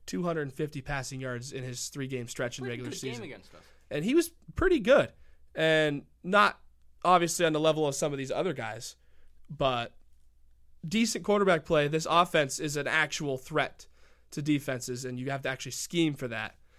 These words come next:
Speaker 1: So you can see the vision of the general manager, Omar Khan, ground and pound,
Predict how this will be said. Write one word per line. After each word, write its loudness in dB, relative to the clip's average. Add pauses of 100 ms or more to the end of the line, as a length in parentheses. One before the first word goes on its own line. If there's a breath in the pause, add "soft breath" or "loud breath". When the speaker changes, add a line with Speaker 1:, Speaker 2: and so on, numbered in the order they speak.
(320 soft breath)
Speaker 1:
So -2 (480)
you 0
can 0
see 0
the 4
vision 2
of -4
the -4
general 2
manager, -2
Omar -2
Khan, -6 (520 soft breath)
ground 4
and -4
pound, 2